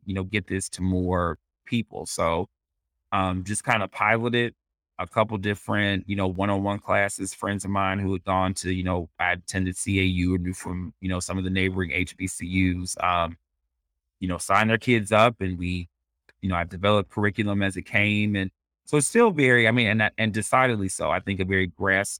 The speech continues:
uh, roots organization. You know, I, I, I'm more about, and I think that's one of the things about being in the classroom as long as I have is that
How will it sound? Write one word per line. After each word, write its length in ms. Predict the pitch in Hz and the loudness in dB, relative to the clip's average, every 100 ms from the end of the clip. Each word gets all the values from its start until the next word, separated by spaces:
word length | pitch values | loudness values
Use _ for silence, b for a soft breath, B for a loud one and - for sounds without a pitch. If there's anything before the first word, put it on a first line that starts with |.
| - | -4
uh, 320 | 90 90 85 87 | 0 2 0 -2
roots 400 | 95 95 - - - | -2 -2 -4 -10 -4
organization. 680 | 95 92 92 92 95 - 87 | -2 -2 -2 0 -2 -2 -6
You 80 | 90 | -2
know, 80 | |
I, 140 | 87 82 | -2 -2
I, 180 | 87 92 - _ _ _ _ - | -2 -4 -6 _ _ _ _ -4
I'm 140 | 101 | -2
more 260 | 101 113 107 | 2 4 4
about, 380 | 98 95 95 76 | 2 0 0 -2
and 100 | 95 | -4
I 40 | |
think 180 | 98 98 | -4 -2
that's 180 | 95 98 | -2 -2
one 120 | 98 | -2
of 60 | 95 | -2
the 60 | |
things 200 | 92 92 | -2 -2
about 160 | 92 90 | -2 0
being 160 | 92 | -2
in 100 | 90 | -2
the 60 | 87 | -6
classroom 460 | - 95 95 87 87 | -2 -2 -2 -4 -8
as 100 | 82 | -6
long 180 | 80 90 | -8 -8
as 100 | 90 | -8
I 80 | |
have 340 | 85 98 95 87 | -2 0 0 -4
is 100 | 87 | -6
that 240 | 87 87 | -4 -4